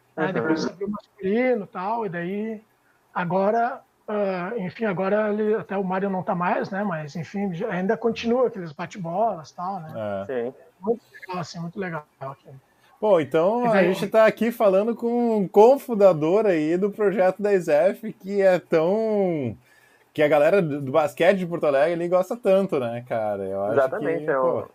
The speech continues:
Speaker 3: tá
Speaker 2: um,
Speaker 3: de
Speaker 2: é um baita projeto, é uma referência pra gente, né? Tem, quando tá aberto lá o isef pra poder jogar, ou quando tá fechado, é... é assunto na,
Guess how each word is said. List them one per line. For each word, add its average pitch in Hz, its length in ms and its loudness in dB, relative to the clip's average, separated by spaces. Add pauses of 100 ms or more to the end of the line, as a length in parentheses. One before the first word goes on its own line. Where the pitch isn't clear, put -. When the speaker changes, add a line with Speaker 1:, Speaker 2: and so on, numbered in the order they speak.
(500)
Speaker 3:
tá 139 180 6
Speaker 2:
um, 165 40 4
Speaker 3:
de 147 220 -6
Speaker 2:
é 139 60 0
um 147 60 0
baita 151 280 0
projeto, 165 640 0
é 202 60 2
uma 185 80 0
referência 196 420 0
pra 156 100 0
gente, 156 180 -2
né? 123 600 0
Tem, 151 200 0
quando 165 280 -2
tá 170 100 0
aberto 170 440 0
lá 175 360 2
o 165 100 2 (140)
isef 151 260 0
pra 180 120 -4
poder 151 180 0
jogar, 147 240 2
ou 147 60 0
quando 151 140 -2
tá 151 60 0
fechado, 147 540 0
é... 147 540 2 (180)
é 143 60 2
assunto 175 500 -8
na, 127 480 0